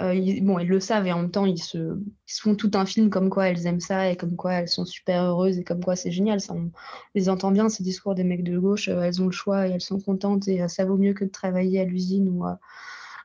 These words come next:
ou, heu, d'être, hem, dans, heu, caissière, heu, chez Super U ou je sais pas quoi. Toujours est-il que, heu, que voilà, c-, c-, ces mecs-là, heu, i-, ils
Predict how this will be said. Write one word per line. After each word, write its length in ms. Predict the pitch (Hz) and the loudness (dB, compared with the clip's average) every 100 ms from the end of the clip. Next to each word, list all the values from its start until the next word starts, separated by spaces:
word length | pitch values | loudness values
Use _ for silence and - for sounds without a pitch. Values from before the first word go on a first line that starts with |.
| _ - | _ 2
ou, 240 | 220 220 | 4 6
heu, 500 | 196 185 180 185 185 | 6 4 2 2 0
d'être, 340 | 185 190 - 196 | 0 -2 -2 -2
hem, 680 | 185 175 175 175 185 196 202 _ _ _ _ _ _ - | 0 0 -2 -2 -4 -6 -10 _ _ _ _ _ _ -6
dans, 180 | 190 175 | -2 0
heu, 160 | 175 185 | 2 0
caissière, 600 | 185 185 214 - 202 190 | -4 -4 -4 0 0 2
heu, 440 | 180 170 170 180 180 | 0 0 0 -2 -2
chez 140 | - | -4
Super 340 | - 190 185 202 | -6 -2 0 2
U 40 | |
ou 80 | 214 | 0
je 100 | - | -2
sais 60 | 190 | -6
pas 120 | 196 | 0
quoi. 240 | 277 330 - - - - _ - - - | 0 0 -2 -10 -8 -10 _ -14 -12 -4
Toujours 300 | 233 226 220 | 0 2 2
est-il 360 | 196 311 311 | 2 2 2
que, 100 | 285 240 214 196 185 180 180 175 185 | 4 4 6 4 4 2 2 2 0
heu, 20 | |
que 180 | 180 - | -2 -2
voilà, 260 | 220 226 202 | 0 0 -2
c-, 160 | - - | -8 -14
c-, 220 | - 190 | -10 -10
ces 200 | - 208 | -6 0
mecs-là, 580 | 190 185 226 247 285 311 - | 0 0 0 2 2 2 0
heu, 560 | 190 185 185 180 190 202 | 2 2 2 2 0 -2
i-, 200 | - - _ _ | -6 -12 _ _
ils 360 | 214 196 190 | 0 0 0